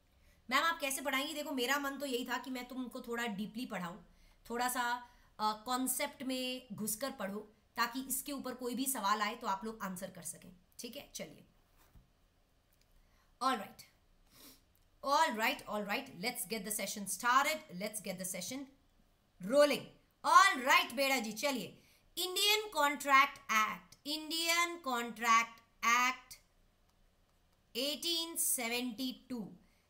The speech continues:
इंडियन कॉन्ट्रैक्ट एक्ट एटीन सेवेंटी टू का आरंभ किया जाए। All right, ओके बच्चों, चलिए, good evening, good evening, good evening, good evening। आ जाओ बच्चों। तो मैडम, ये जो इंडियन कॉन्ट्रैक्ट एक्ट है, ठीक है, ये कब आया,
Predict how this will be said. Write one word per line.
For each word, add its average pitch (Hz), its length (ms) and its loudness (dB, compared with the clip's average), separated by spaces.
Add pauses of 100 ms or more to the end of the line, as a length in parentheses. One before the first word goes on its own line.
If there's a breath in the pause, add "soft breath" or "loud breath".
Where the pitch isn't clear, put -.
(160 soft breath)
इंडियन 359 520 0
कॉन्ट्रैक्ट 269 760 2
एक्ट 254 400 0
एटीन 302 360 -4
सेवेंटी 262 480 -4
टू 302 200 -8
का 320 120 4
आरंभ 339 720 6
किया 359 240 4
जाए। 269 460 6
All 294 320 0
right, 320 600 0
ओके 311 300 0
बच्चों, 254 280 -4
चलिए, 269 420 -4 (260 loud breath)
good 381 140 0
evening, 392 280 2
good 320 200 -4
evening, 349 220 -6
good 294 160 -2
evening, 311 340 -4
good 277 120 2
evening। 208 360 -4
आ 247 120 2
जाओ 240 120 -4
बच्चों। 196 260 -8 (560 loud breath)
तो - 60 -8
मैडम, 370 280 2
ये 403 60 -6
जो 427 100 -2
इंडियन 294 500 0
कॉन्ट्रैक्ट 226 640 -4
एक्ट - 360 -6
है, - 200 -16 (220)
ठीक 285 120 -6
है, 320 260 -6 (1200)
ये 381 300 -6
कब 370 160 8
आया, 208 380 0